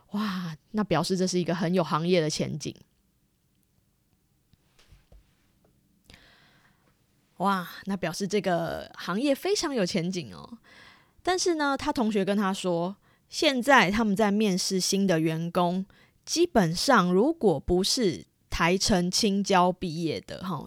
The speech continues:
就是你不是台大、不是清大、交大、成大毕业的，首先你的履历呢，在第一个阶段就会被刷掉了。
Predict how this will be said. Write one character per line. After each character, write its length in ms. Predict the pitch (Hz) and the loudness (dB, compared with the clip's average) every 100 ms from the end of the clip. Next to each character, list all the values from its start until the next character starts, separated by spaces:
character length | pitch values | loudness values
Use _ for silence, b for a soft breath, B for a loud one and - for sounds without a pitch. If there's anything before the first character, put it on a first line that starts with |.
| - | -10
就 120 | - | -6
是 100 | 175 | -4
你 120 | 165 | -2
不 160 | 156 180 | -2 -2
是 100 | 196 | 0
台 220 | 196 165 | 0 2
大、 200 | 196 160 | 4 4
不 140 | - | 2
是 100 | 196 | -4
清 240 | 175 185 175 | -2 -4 0
大、 280 | 180 156 - | 2 2 -4
交 160 | - 165 | -4 0
大、 180 | 175 156 | 0 0
成 240 | - 147 | -2 -2
大 220 | 160 - - _ | -2 -2 -6 _
毕 200 | 185 170 | -6 -2
业 140 | 180 147 | 0 -2
的， 160 | - - B B B B B | -8 -14 B B B B B
首 220 | - 190 | 2 2
先 200 | 320 349 | 2 2
你 60 | |
的 100 | 214 | 2
履 220 | 190 170 170 | 2 2 2
历 220 | 277 262 | 0 0
呢， 240 | 220 233 - _ _ | -2 -4 -10 _ _
在 160 | - 214 | -6 -6
第 260 | 202 214 202 | -4 -4 -2
一 40 | |
个 120 | 185 | -2
阶 200 | 170 180 | 0 0
段 180 | 190 170 | 0 0
就 80 | 170 | -2
会 80 | 165 | -2
被 100 | 165 | -2
刷 320 | - 156 160 | -2 -2 -2
掉 260 | 180 156 | -4 -4
了。 80 | - | -6